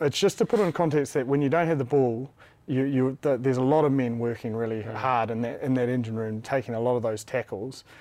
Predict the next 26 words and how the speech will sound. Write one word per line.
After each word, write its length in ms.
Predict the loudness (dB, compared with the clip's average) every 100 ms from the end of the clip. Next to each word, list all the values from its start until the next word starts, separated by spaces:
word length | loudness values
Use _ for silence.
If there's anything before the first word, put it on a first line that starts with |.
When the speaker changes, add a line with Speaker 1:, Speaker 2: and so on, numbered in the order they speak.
| -20 -14 -4
Speaker 1:
Um, 520 | 0 0 0 -4 -6
so 440 | -2 2 2 0 0
it 140 | -2
was 200 | 0 -4
an 60 | -4
exceptional 540 | -6 0 0 2 -6
performance 460 | -6 -6 -4 -4 -8
from 120 | -10
Itoje. 460 | -6 -2 -2 -4 -4
He 220 | -2 -2
has 220 | 0 -2 -2 _
been 160 | -4 0
doing 220 | 0 0
it 100 | -2
for 120 | -6
a 20 |
number 240 | -6 -4 -4
of 40 |
years. 240 | -2 -2 -4
I 120 | -10
think 240 | -4 -4
he's 160 | -2 -4
a 40 |
great 300 | -2 -2 -2
player. 380 | 0 2 2 -2 -8 -20 -20 _
But 220 | -4 -4